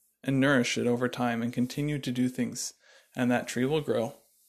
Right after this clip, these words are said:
and it will bear fruit. So I invite you to plant your seed, to start doing things now,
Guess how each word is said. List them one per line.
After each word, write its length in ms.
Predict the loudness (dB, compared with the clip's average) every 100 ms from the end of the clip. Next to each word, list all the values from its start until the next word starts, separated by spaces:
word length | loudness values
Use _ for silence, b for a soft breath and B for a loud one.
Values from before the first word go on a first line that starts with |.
| _ _ _ _ _ _ _ _ _
and 120 | -2
it 80 | 0
will 120 | 0
bear 180 | 2 2
fruit. 300 | 2 -2 -6 -10 b b b -20 _ _
So 180 | -6 0
I 80 | 4
invite 360 | 4 4 4 2
you 240 | -4 -8 -12 _
to 80 | -8
plant 320 | 0 0 2
your 80 | 0
seed, 360 | 2 2 0 -8 _ b b b b
to 80 | -2
start 300 | 2 4 4
doing 260 | 4 4 4
things 320 | 4 4 4
now, 300 | 0 -2 -6